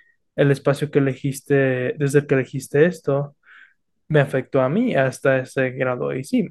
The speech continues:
entonces gracias por decir eso, porque es, porque cuánto de nosotros, este, que incluso nos enseñan cómo elegir o qué es lo que es la elección, es como, la mayoría de las personas estarían como,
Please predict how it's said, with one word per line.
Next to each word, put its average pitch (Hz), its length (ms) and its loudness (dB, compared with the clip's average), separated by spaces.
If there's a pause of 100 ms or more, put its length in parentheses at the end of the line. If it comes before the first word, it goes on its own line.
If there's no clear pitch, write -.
entonces 143 380 -4
gracias 139 260 -2
por 135 120 -4
decir 190 200 -4
eso, 151 180 -2
porque 143 500 2
es, - 240 -8 (440)
porque 151 240 -4
cuánto 196 220 2
de 214 60 4
nosotros, 160 640 -2
este, 143 600 -2
que 143 100 -8
incluso 139 640 0 (580)
nos 151 200 2
enseñan 151 520 2
cómo 143 320 2
elegir 147 380 -2
o 139 120 0
qué 147 200 2
es 139 80 0
lo 139 100 -2
que 135 160 -4
es 131 80 -4
la 131 100 2
elección, 139 540 -2
es 143 160 -6
como, 139 440 0
la 156 100 2
mayoría 165 240 6
de 190 40 4
las 165 140 2
personas 147 420 -4
estarían 139 300 -4
como, 135 360 -4